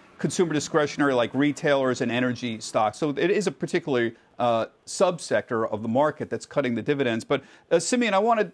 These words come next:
weigh in 'cause you run one of the big dividend E T Fs. Uh, you run the Dividend Aristocrats E T F. Symbol is N O B L.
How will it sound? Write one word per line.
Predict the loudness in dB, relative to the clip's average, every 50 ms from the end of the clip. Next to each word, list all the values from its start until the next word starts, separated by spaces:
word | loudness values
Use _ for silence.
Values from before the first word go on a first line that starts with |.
| -10 -12
weigh | -2 0 0 2 2 2 2
in | 0 0
'cause | -2 -2 -2 -2 -6
you | -6 -2 0 0 2
run | 2 2 2 2 2 0 0
one | 0 0 0
of | 0 0 -2
the | 0
big | 0 0 0 0 -2 -4 -10 -6
dividend | -6 -2 0 2 2 2 2 2 2
E | 0 0
T | -2 -2 0 2 4
Fs. | 4 2 2 0 -2
Uh, | -2
you | 0 0 0 0
run | 2 2 2
the | 2 0
Dividend | 0 -2 0 0 0 0
Aristocrats | 0 0 -2 -2 -4 -8 -6 -2 0 0 0 -2 -4 -4
E | -4 -4 -4
T | -6 -6 0 0
F. | 0 0 0
Symbol | -4 -6 -4 -4 -2 -2 -4
is | -6 -6 -8 _
N | -4 -2 -2 -2 -4 -2 -2
O | -2 0 0 0
B | -2 0 2 2 2 2 2
L. | 2 4 4 2 0